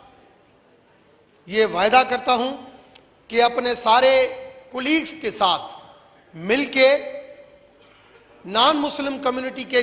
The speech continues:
जितने भी मसले हैं, हमारे सारी जो पॉलिटिकल पार्टीज हैं, जिस किस्म की एश्योरेंस दिलाई है, कल जिस तरीके की मौलाना फजल रहमान साहब ने एश्योरेंस दिलाई है,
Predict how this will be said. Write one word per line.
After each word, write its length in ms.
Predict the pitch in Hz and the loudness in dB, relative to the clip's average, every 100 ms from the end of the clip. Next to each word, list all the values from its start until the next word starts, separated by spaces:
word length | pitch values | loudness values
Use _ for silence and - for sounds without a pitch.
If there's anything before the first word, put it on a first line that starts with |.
| - | -2
जितने 380 | 214 - 294 311 | -8 -4 0 0
भी 120 | 311 | 2
मसले 400 | 262 254 269 269 | 0 0 2 2
हैं, 240 | 233 262 285 - - - - - _ - _ _ | 2 -2 -4 -10 -20 -20 -20 -20 _ -20 _ _
हमारे 360 | - 226 247 254 | -4 2 2 2
सारी 420 | 247 226 262 294 277 233 - - - - _ | 0 2 2 2 -6 -10 -18 -20 -20 -20 _
जो 120 | 170 233 | -4 -4
पॉलिटिकल 580 | 240 254 262 269 277 262 180 | 0 -2 -2 -4 -2 -2 2
पार्टीज 400 | 240 247 262 226 | 0 0 -4 -2
हैं, 140 | 269 202 | -2 -2
जिस 140 | 254 | -10
किस्म 300 | - 226 247 | -10 -6 -6
की 140 | 226 254 | -2 -2
एश्योरेंस 500 | 226 - 254 262 226 | -2 0 0 0 -4
दिलाई 300 | 240 247 262 | 2 2 4
है, 160 | 254 269 - - - - - - - _ - | 0 0 -6 -18 -20 -20 -20 -20 -20 _ -2
कल 140 | 233 | -2
जिस 220 | 233 262 - | -4 -6 -2
तरीके 340 | 254 254 247 | -2 0 -2
की 160 | 247 254 | -2 -4
मौलाना 360 | 226 226 240 233 | -2 -2 -2 -2
फजल 260 | 214 196 | -4 -4
रहमान 300 | 233 262 277 285 | -2 2 2 2
साहब 260 | 269 262 | 2 2
ने 100 | 254 | 0
एश्योरेंस 360 | 247 262 247 247 | -4 -4 -6 -6
दिलाई 280 | 247 247 247 | -2 0 2
है, 180 | 247 | 2